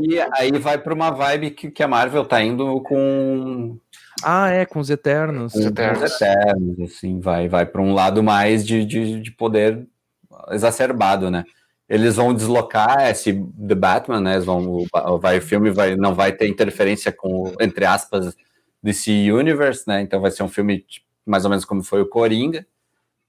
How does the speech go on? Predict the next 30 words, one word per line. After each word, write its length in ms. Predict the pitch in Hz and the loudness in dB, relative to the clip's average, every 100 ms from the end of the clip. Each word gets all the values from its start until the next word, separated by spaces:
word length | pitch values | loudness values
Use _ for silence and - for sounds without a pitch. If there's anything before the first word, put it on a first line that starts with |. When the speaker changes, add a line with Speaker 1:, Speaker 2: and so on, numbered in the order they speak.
| _ _ _ - | _ _ _ -8
Speaker 1:
E 160 | 120 | 0
aí 320 | 104 98 101 | 2 2 0
vai, 240 | 101 107 104 | -2 0 2
acho 200 | 107 - | 2 2
que, 300 | 117 113 110 | 2 2 2
acho 180 | 110 - | 0 0
que 80 | 120 | -4
eles 160 | 110 | 0
acertam 460 | 123 127 139 - 101 | 0 2 0 0 0
nisso 240 | 98 95 | 0 -4
também. 200 | 101 95 | -4 -2
Até 160 | 95 117 | 2 2
porque, 440 | 113 151 170 151 - _ - | 2 2 0 -2 -8 _ -6
se 120 | - | -2
eles 100 | 147 | 2
vão 120 | 143 | 2
colocar 380 | - 139 - 117 | 2 2 2 2
o 100 | 110 | 0
Keaton 540 | - 120 127 107 98 | 0 -2 -2 -2 0
e 120 | 98 98 | 2 2
o 180 | 98 | 2
Ben 240 | 95 101 98 | 2 2 4
Affleck 400 | 95 110 107 85 | 2 2 0 -2
em 180 | 101 95 | -2 -2
outros 220 | 98 - | -2 -4
filmes, 400 | - 107 123 110 95 - _ _ _ _ _ - | -8 -2 0 -2 -4 -14 _ _ _ _ _ -2
acho 260 | 95 - | -2 -2
que 80 | - | -2
legal 420 | 110 104 101 104 | 0 2 4 4
é 180 | 104 95 | 2 -2